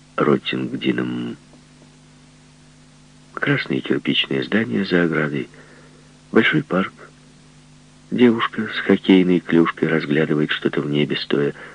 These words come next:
на холеной подстриженной лужайке. Яд вобрался обратно в испускавшие его железы. Малышом восхищаясь,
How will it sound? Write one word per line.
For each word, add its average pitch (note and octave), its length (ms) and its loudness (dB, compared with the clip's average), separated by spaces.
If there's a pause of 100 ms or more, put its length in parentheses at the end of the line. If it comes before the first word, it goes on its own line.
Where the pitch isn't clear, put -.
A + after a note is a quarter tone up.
(100)
на C#2+ 140 -2
холеной C#2+ 420 2
подстриженной D2 720 -2
лужайке. C2+ 640 -4 (1600)
Яд D#2 360 0 (1200)
вобрался D#2 640 0
обратно C2+ 480 -2 (580)
в C2 100 2
испускавшие C2+ 800 0
его B1+ 240 0
железы. A#1+ 600 -2 (1120)
Малышом B1 720 -2 (520)
восхищаясь, - 1040 0